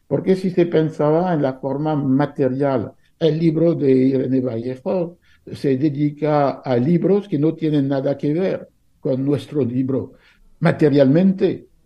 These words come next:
eran los libros de la antigüedad, y los libros de la antigüedad ro-, eran rollos, no eran, eh, un libro en forma de, eh, eh, códex. Y se podía dis-,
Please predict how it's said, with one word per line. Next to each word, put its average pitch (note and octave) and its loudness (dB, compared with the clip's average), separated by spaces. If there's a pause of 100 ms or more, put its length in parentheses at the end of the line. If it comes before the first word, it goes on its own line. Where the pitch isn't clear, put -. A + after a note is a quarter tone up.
(100)
eran D3+ 0
los C3+ -2
libros C#3+ -2
de C3+ -2
la B2+ 0
antigüedad, C3 0 (220)
y - -8
los C#3+ -4
libros D#3+ 0
de C#3+ -2
la C3+ 0
antigüedad C3+ -2
ro-, C#3 -4
eran B2+ -4
rollos, D#3 0 (240)
no D#3 0
eran, D3+ -2
eh, C3 -2
un C3 -2
libro D3 -4
en C3 -8
forma D3 -4
de, C3 -2
eh, A#2+ -2
eh, A2 -4 (480)
códex. D#3+ 0 (200)
Y A#3 -2 (240)
se D#3 -4
podía C#3+ 0
dis-, C3 0